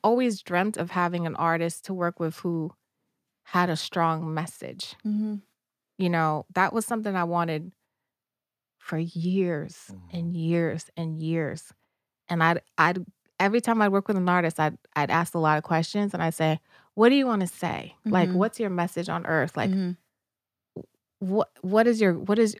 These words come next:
Speaker 1: like, what's your big picture?" You know?
Speaker 3: Mm-hmm.
Speaker 1: And I always, I was waiting for that special answer.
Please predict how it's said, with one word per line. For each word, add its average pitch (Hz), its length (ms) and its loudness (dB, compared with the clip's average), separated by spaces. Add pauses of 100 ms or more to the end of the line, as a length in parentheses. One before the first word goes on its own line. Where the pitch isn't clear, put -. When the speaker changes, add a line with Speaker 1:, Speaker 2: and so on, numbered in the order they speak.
(160)
Speaker 1:
like, 170 280 0
what's 220 280 0
your 202 80 2
big 190 340 -2
picture?" - 480 -8 (180)
You 202 120 2
know? 165 360 2
Speaker 3:
Mm-hmm. - 60 -4
Speaker 1:
And 165 340 0 (680)
I 185 220 0 (200)
always, 202 300 4
I 185 100 6
was 190 180 2
waiting 202 380 6
for 196 140 -4
that 165 240 4
special 180 420 0
answer. 175 640 -2